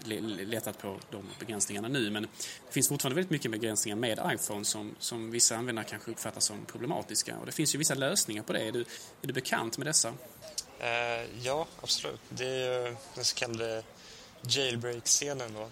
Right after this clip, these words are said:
Speaker 2: där man, eh, låser upp sin telefon och liksom får åtkomst till alla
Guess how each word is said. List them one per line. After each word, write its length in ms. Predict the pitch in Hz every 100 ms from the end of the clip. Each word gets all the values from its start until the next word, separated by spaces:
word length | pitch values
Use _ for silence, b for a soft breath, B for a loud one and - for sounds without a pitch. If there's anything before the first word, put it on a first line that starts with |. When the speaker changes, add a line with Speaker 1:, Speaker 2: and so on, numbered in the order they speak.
| 113
Speaker 2:
där 100 | 117
man, 320 | 113 113 110
eh, 640 | 113 110 107 110 110 110
låser 340 | 117 117 - 123
upp 200 | 127 -
sin 380 | - 113 110 113 - B B B B -
telefon 540 | - 120 117 127 113 110
och 80 |
liksom 280 | 110 - 113
får 480 | - 120 113 113 117
åtkomst 580 | 120 - 139 120 107 -
till 240 | 113 110
alla 440 | 113 110 110 107